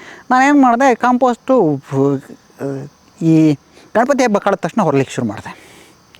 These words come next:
ಅವತ್ತು ಸುಮ್ನೆ ನನಗೆ ಇಷ್ಟ ಕಂಡಲ್ಲಿ ಎಲ್ಲ ಕಡೆ ಕಾಂಪೋಸ್ಟ್ ಹಾಕಿದ್ದೀನಿ. ಇಲ್ಲಿ ಬಿಳಿ ಬೇರುಗಳು ಬರ್ತವೆ, ಮರ ತಗೊಳುತ್ತೆ ಎಲ್ಲ ಹಾಕಿದ್ರು.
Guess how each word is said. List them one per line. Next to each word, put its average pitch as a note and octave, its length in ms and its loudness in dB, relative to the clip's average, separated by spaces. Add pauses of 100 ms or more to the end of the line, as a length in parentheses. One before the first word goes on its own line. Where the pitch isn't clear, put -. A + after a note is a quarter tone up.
(580)
ಅವತ್ತು D#4 680 2
ಸುಮ್ನೆ E4+ 340 0
ನನಗೆ A#3+ 320 2
ಇಷ್ಟ - 260 -2
ಕಂಡಲ್ಲಿ D4 400 2
ಎಲ್ಲ A3 200 2
ಕಡೆ F3+ 220 -4
ಕಾಂಪೋಸ್ಟ್ C#3 380 -4
ಹಾಕಿದ್ದೀನಿ. G2 340 -12 (260)
ಇಲ್ಲಿ D4+ 160 4
ಬಿಳಿ C4 340 4
ಬೇರುಗಳು A#3 380 4
ಬರ್ತವೆ, F#3+ 380 -2
ಮರ A#3 240 2
ತಗೊಳುತ್ತೆ F#3+ 540 0
ಎಲ್ಲ D3+ 180 2
ಹಾಕಿದ್ರು. - 540 -8